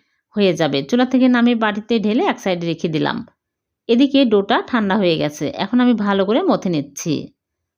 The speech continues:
ময়দা দিয়ে দিচ্ছি দুই টেবিল চামচ। ময়দা দিলে বাইন্ডিংয়ের কাজ করবে। এখন আমি ভালো করে মথে নিব। মথা হয়ে গেলে দুই ভাগ করে নিচ্ছি। এক ভাগ ফ্রিতে নিয়ে আমি বড় করে রুটি বেলে নিব।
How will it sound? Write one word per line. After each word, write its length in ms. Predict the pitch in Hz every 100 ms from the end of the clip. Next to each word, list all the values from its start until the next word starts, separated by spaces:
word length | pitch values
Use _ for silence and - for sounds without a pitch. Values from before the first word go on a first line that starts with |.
| -
ময়দা 320 | 214 226 262
দিয়ে 140 | 262 254
দিচ্ছি 260 | 240 240 381
দুই 160 | 220 190
টেবিল 240 | 175 165 156
চামচ। 380 | 160 139 143 - - _
ময়দা 300 | 202 220 220
দিলে 200 | 233 247 302
বাইন্ডিংয়ের 480 | 190 175 190 190
কাজ 180 | 190 175 -
করবে। 260 | 175 180 359 - _ _ _ _ _ _ -
এখন 160 | 233 285
আমি 120 | 277
ভালো 260 | 233 208 196
করে 180 | 196 302
মথে 260 | 349 185 185
নিব। 180 | 160 139 - - _ _ _ _ _ _ _ _ _ _ _ _ _ _ _ _ _ _ _ _ _ _ _ _ _ _ 220
মথা 260 | 240 311
হয়ে 200 | 311 302 294
গেলে 180 | 226 214
দুই 180 | 226 226
ভাগ 180 | 247 254
করে 160 | 254 247
নিচ্ছি। 340 | 233 233 - 480 -
এক 160 | 208 220
ভাগ 140 | 208 247
ফ্রিতে 360 | - 233 233 262 240
নিয়ে 280 | 214 202 349
আমি 260 | 269 185 170 - - _ _ _ _ _ -
বড় 240 | 190 214 214
করে 200 | 226 381
রুটি 240 | 311 190
বেলে 180 | 165 160
নিব। 180 | 156 147